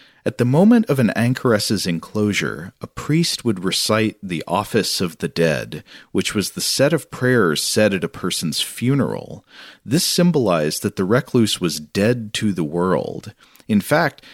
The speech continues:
it seems that some recluses did not leave their cells even after they died.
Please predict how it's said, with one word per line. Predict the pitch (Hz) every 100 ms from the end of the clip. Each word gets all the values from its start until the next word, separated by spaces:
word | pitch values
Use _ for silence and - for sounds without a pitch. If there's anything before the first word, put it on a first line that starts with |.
| -
it | 104 -
seems | - 190 220 -
that | 110 -
some | - 156 185
recluses | 139 - 110 - 92 76
did | 82 117 151
not | 151 143 -
leave | 113 107 92
their | 85
cells | - 123 123 85 80 -
even | 113 117 117
after | 65 95 - 95
they | 80 76
died. | - 113 104 50 50 -